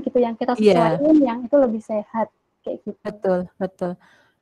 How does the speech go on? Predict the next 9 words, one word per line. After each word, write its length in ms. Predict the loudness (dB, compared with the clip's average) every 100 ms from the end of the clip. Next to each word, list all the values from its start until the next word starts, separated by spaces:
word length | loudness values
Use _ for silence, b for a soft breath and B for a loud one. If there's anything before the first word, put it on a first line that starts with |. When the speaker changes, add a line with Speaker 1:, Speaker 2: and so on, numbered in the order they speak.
| _
Speaker 1:
Karena 300 | 0 8 8
Speaker 2:
Iya. 80 | 8
Speaker 1:
kalau, 500 | 4 6 6 4 4
iya 180 | 4 2
kan, 160 | 0 0
kalau 240 | 4 6
misalnya 560 | 6 6 6 4 4 4
Speaker 2:
Iya. 160 | 2 2 -2 0 4 6
Speaker 1:
nuntut 400 | 10 8 6